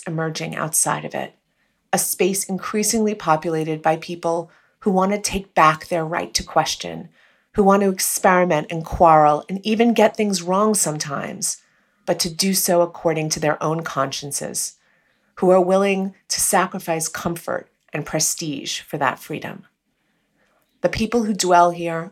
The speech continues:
are not part of any political faction or ideological school, or rather, they are from all of them.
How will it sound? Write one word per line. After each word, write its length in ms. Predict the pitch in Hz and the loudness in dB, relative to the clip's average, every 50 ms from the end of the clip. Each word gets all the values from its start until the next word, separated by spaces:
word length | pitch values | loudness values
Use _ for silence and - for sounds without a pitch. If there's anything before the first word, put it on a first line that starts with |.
| _ _ - | _ _ -4
are 80 | 165 | -2
not 320 | 165 170 185 185 190 - - | 0 2 4 4 4 2 0
part 240 | - - 185 170 | -2 -2 0 0
of 80 | 165 160 | 0 0
any 220 | 170 175 165 165 | -2 -4 -6 -6
political 480 | 160 160 - - 185 175 170 165 - 175 | -6 -6 -6 -4 -4 -4 -4 -4 -4 -6
faction 600 | 170 - - 160 151 156 - - - 156 151 156 | -6 -4 -2 -2 -2 -2 -2 -4 -4 -4 -6 -6
or 220 | - - - - - | -4 -4 -2 -2 0
ideological 680 | 156 151 156 165 170 165 160 156 156 160 165 - 170 | -2 -2 -2 -2 -2 2 2 2 2 0 -4 -8 -6
school, 600 | 165 160 - - - - 143 143 143 - - - _ _ _ _ _ _ _ _ _ _ _ _ | -4 -4 -4 -6 -4 -6 -6 -4 -4 -6 -8 -12 _ _ _ _ _ _ _ _ _ _ _ _
or 160 | - 180 175 | 6 8 8
rather, 520 | 170 170 156 156 160 160 175 175 180 190 190 - | 8 8 8 8 6 6 2 0 -2 -4 -6 -4
they 140 | 180 170 165 | -2 0 0
are 100 | 165 165 | 0 -2
from 220 | - - 170 165 | -2 -4 -4 -2
all 180 | - 156 151 147 | 0 0 0 -2
of 140 | 147 147 - | -4 -6 -10
them. 280 | - - - - - | -12 -14 -14 -14 -18